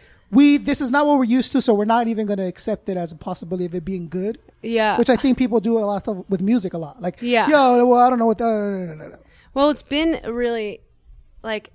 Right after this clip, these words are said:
Speaker 2: I mean, thinking about it, it's like putting this out into the hip hop world.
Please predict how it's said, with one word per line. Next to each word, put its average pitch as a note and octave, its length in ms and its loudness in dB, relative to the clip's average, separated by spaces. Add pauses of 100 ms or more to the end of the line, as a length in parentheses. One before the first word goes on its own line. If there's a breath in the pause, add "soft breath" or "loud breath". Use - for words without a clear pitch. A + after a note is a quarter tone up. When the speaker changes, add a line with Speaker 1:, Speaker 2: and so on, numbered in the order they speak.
Speaker 2:
I A3+ 40 -10
mean, A3 200 -8
thinking A#3 420 -2
about F3+ 280 2
it, F3+ 120 -4
it's - 140 -14
like G3+ 340 -2
putting A3+ 320 -2
this G#3 400 -6
out G#3 380 -2
into G#3 360 -8
the F#3 160 -6
hip F#3+ 220 -12
hop F3+ 320 -8
world. E3+ 460 -8